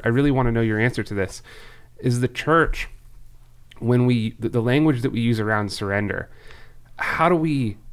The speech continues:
make it so precise that we don't communicate a lack of responsibility, but rather we communicate,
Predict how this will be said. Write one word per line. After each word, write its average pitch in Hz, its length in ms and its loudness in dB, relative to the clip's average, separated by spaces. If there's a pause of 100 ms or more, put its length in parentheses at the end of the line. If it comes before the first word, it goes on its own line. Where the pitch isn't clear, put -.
(340)
make 123 260 2
it - 140 -6
so 127 280 2
precise - 920 -2
that 113 360 0 (300)
we 120 140 2
don't 135 340 4
communicate 117 680 0
a 110 100 0
lack 104 260 0
of 104 100 -4
responsibility, 104 880 2
but 110 300 -4
rather 131 520 4 (500)
we 123 240 2
communicate, 120 880 2